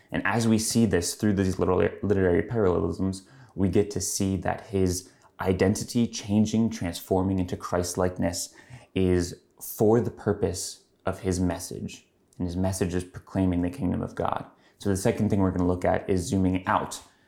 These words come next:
and t-, getting a big look at the whole biblical narrative and how Acts twenty-eight and this kingdom of God message Paul preaches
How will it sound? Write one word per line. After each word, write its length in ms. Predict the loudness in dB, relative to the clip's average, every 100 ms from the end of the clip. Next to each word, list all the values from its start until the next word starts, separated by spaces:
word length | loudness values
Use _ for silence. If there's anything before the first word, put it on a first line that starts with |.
| _ -14
and 160 | -10 -8
t-, 120 | -2
getting 200 | 0 0
a 60 | 0
big 280 | 0 0 4
look 280 | 2 0 -4
at 160 | -4 -4
the 60 |
whole 220 | -2 0 2
biblical 340 | 2 0 0
narrative 520 | 0 0 -2 -4 -6 -10
and 100 | -10
how 260 | -4 -2 -2
Acts 200 | -8 -4
twenty-eight 600 | 0 2 2 2 0 -4
and 120 | -2
this 140 | -2 -4
kingdom 340 | 2 4 4
of 160 | 2 2
God 320 | 2 4 2
message 460 | 2 0 -4 -8 -4
Paul 160 | -4
preaches 720 | -2 -2 -2 -2 -4 -6 -10